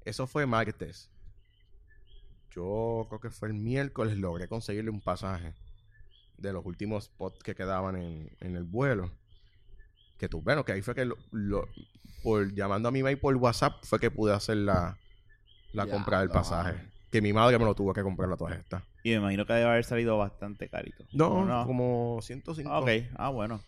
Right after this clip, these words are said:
Speaker 1: Que
Speaker 3: Tampoco.
Speaker 1: conseguí algo, pero pues, que me acuerdo ese día que yo me friqué, llamé a mi mejor amigo y como que, "Mira, o sea, ¿puedo llamarte?". Me dice, "No". Y dije, "Mira, sí, ¿qué pasó?". De hecho, yo ahí asustado, yo, "Mira, está pasando esto, puñeta, me acaban de botar, yo no sé qué carajo es esto, esto, lo otro".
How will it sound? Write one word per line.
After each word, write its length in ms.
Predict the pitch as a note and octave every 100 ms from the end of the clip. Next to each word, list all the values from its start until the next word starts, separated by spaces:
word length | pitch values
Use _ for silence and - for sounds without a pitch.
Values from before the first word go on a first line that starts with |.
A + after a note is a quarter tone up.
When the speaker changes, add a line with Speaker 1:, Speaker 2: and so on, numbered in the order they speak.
| -
Speaker 1:
Que 60 | E2
Speaker 3:
Tampoco. 240 | F#2+ F#2
Speaker 1:
conseguí 200 | F2 F2+
algo, 280 | F#2 A#2 C3
pero 200 | G2+ F2
pues, 140 | E2 F#2+ - - - - - - - - - -
que 100 | F2
me 80 | E2+
acuerdo 220 | E2 D2+
ese 140 | F2+ E2+
día 160 | F#2
que 60 | G2
yo 80 | G#2+
me 60 |
friqué, 360 | G#2 G#2 - G#2+
llamé 200 | A2 F#2
a 20 |
mi 80 | F2+
mejor 240 | F#2+ G#2
amigo 340 | G#2+ F2+ A2 B2
y 60 |
como 220 | G2+ G2 F#2
que, 100 | E2
"Mira, 220 | E2+ -
o 40 | -
sea, 160 | E2+
¿puedo 300 | F2 E2+ G2+
llamarte?". 360 | A2 - - -
Me 60 | F2+
dice, 160 | G#2+
"No". 120 | B2+ - - - - -
Y 40 |
dije, 100 | E2+ G#2+
"Mira, 180 | D3
sí, 220 | C#3 E3+ -
¿qué 100 | - -
pasó?". 240 | B2+ A#2
De 80 | G2+
hecho, 140 | - D#2+
yo 100 | F2
ahí 220 | F#2 - - -
asustado, 280 | - - E2+
yo, 80 | E2+
"Mira, 140 | B2
está 140 | -
pasando 440 | A#2+ G2+ A#2+ A2+ B2
esto, 160 | - C3
puñeta, 280 | C3 D#3
me 80 | E3+
acaban 260 | A#2 G#2+ A2
de 80 | G#2+
botar, 280 | G2 D#3+
yo 120 | E3+ A#2
no 60 |
sé 100 | A2
qué 80 | G#2+
carajo 280 | G#2 G2+ G#2
es 80 | F#3
esto, 260 | - -
esto, 160 | - B3
lo 120 | -
otro". 280 | - -